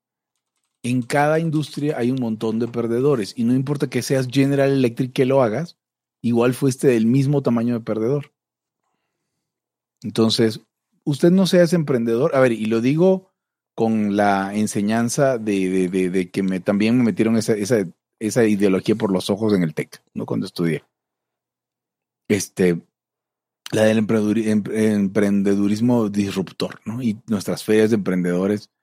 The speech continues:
como que la gente que hacía algo normal y no, no les parecía, ¿no? Y tu profesor de, de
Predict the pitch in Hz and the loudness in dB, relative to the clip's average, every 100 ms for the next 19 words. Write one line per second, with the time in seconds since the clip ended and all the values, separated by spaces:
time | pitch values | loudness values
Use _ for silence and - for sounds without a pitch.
0 | _ _ _ _ - 104 101 104 110 107 | _ _ _ _ -6 -2 0 0 2 0
1 | 110 - - 95 - 113 113 117 101 95 | 0 -4 -6 -6 0 2 2 2 0 0
2 | 98 101 127 92 85 80 92 90 90 - | 0 0 0 -2 -2 -4 -6 -4 -6 -8
3 | 71 - 80 65 95 98 80 92 76 - | -10 -10 -12 -8 -6 -6 -6 -8 -8 -8
4 | 90 92 104 107 85 - 95 80 | -6 0 2 2 -2 -6 -4 -4